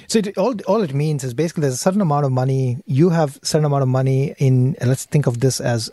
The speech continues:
under, uh, under that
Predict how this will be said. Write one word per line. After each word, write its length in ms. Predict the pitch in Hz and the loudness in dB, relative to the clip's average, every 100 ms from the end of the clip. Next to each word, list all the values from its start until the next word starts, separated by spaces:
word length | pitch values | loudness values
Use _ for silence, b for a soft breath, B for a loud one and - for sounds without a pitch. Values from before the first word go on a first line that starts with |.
| - | 0
under, 320 | 131 127 113 - _ B B B B - | 2 2 0 -4 _ B B B B -2
uh, 280 | 123 - - - 131 - 143 - - - | 2 2 -2 -4 -4 -2 -4 -8 -12 -12
under 400 | - - 107 143 | -14 -6 0 2
that 180 | 131 123 | 0 -2